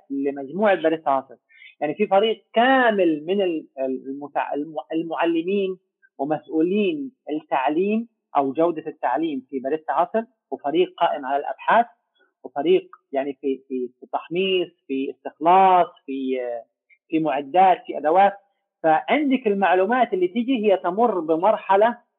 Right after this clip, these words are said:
كاملة، آه، في سلسلة، آه، فريق التعليم عشان يطلع لك بالمعلومة. طبعًا تعتمد في، آه، بعض، آه، المعلومات على بعض المصادر، آه،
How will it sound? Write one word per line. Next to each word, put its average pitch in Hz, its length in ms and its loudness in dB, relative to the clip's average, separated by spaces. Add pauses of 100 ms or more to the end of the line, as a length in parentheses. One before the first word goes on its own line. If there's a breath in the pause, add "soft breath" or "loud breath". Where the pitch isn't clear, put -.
(380)
كاملة، 185 500 0 (680)
آه، 127 500 0
في 147 200 -6
سلسلة، 196 360 0 (420)
آه، 127 280 -6
فريق 185 260 0
التعليم 175 640 -2
عشان 202 460 0
يطلع 185 360 2
لك 190 140 2
بالمعلومة. 135 540 -4 (400)
طبعًا 135 340 -2 (400)
تعتمد 233 500 0 (540)
في، 165 280 -2 (140)
آه، 131 320 -2
بعض، 175 340 4 (360)
آه، 127 300 -6
المعلومات 143 720 -2
على 151 300 2
بعض 170 340 2
المصادر، 143 680 -2 (680)
آه، 123 720 -4